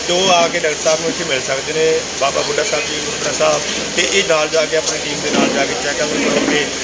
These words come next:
ਜਿਸ ਤਰ੍ਹਾਂ ਦੀ ਆਪ ਜੀ ਨੂੰ ਦਵਾਈ ਦੀ ਲੋੜ ਹੋਵੇਗੀ, ਕੋਈ ਟੈਸਟ ਦੀ ਲੋੜ ਹੋਵੇਗੀ, ਤੇ ਉਹ ਡਾਕਟਰ ਸਾਹਿਬ ਕਹਿੰਦੇ ਨੇ ਕਰਵਾ ਕੇ ਦੇਵਾਂਗੇ।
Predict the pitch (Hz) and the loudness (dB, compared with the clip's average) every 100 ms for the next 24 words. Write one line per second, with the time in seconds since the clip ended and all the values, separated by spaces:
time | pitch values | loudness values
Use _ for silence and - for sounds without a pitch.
0 | - 175 - 202 190 196 160 - 160 151 | -2 0 2 2 2 2 2 0 -4 -2
1 | 151 147 147 139 139 147 135 135 143 160 | 0 0 0 -4 -2 -2 -2 -2 -2 0
2 | 147 151 165 - 165 151 139 143 123 139 | 0 2 2 0 -4 -2 -2 -2 0 -2
3 | 131 - - 185 170 160 165 156 151 151 | -2 -4 -2 4 4 4 2 2 0 0
4 | 147 139 127 123 120 123 120 120 | 0 2 2 2 -2 0 0 -2